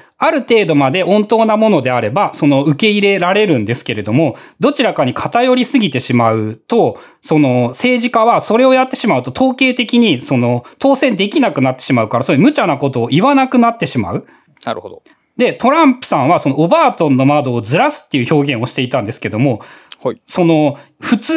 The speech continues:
Speaker 1: っていうものを、そのめちゃめちゃ過激なことを言うことで、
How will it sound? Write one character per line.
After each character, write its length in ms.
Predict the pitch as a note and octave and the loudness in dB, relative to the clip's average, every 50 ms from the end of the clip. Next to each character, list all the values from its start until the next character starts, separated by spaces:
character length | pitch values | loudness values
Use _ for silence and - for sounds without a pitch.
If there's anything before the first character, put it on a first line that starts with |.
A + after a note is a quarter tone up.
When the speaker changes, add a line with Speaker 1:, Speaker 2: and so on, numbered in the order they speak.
| E4 E4 | 0 0
Speaker 1:
っ 40 | |
て 200 | D#4+ - - - | 0 -2 -2 0
い 100 | E3+ D3+ D3+ | 0 2 2
う 40 | D3+ | 2
も 140 | D#3+ D3+ | 2 2
の 180 | B2+ B2+ C#3+ D#3+ | 2 2 2 0
を、 160 | E3 - - - | 0 -2 -6 -10
そ 180 | - - D#3 | -4 -2 -2
の 80 | C#3 C#3+ | 0 2
め 140 | D3 D#3 F#3 | 2 0 2
ち 80 | - D4 | 2 0
ゃ 20 | |
め 120 | C#4 C#4+ C#4 | 0 0 0
ち 60 | C#4 | -2
ゃ 60 | C4+ | -4
過 160 | C4+ - A#3 | -4 -2 -2
激 220 | A3+ C4 C4 - C#4 | -2 0 2 2 2
な 120 | C#4+ C4+ | 2 2
こ 140 | C4+ C#4+ C4+ | 2 0 0
と 140 | C4+ G3+ D3+ | 0 0 0
を 40 | B2 | 0
言 200 | A#2+ C#3 D3 D3 | 2 0 0 0
う 20 | |
こ 120 | - - D3 | 0 -2 -2
と 140 | - C3+ A2 | -2 -2 -2
で、 220 | C3+ C3+ A#2 - | -2 -2 -4 -6